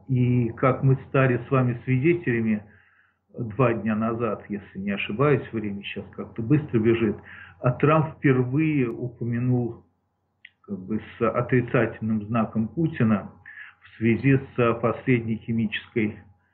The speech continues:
а, атакой в Сирии. А,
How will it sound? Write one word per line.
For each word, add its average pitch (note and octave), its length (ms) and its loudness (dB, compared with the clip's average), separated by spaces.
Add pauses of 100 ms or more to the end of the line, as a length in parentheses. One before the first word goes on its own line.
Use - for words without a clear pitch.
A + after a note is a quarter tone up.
(320)
а, G#2+ 520 0
атакой A2 600 0
в G#2+ 560 -2 (420)
Сирии. G2+ 460 0 (920)
А, A#2 300 0